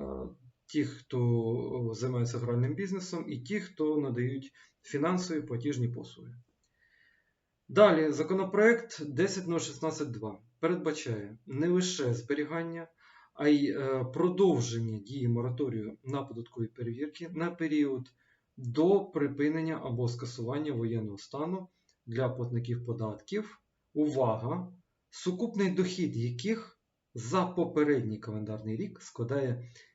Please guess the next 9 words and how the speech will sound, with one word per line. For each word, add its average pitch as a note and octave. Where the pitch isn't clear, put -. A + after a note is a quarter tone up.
від F3+
тисячі F3
двохсот B2+
до B2
десяти A#2+
тисяч -
мінімальних B2
заробітних A#2
плат, -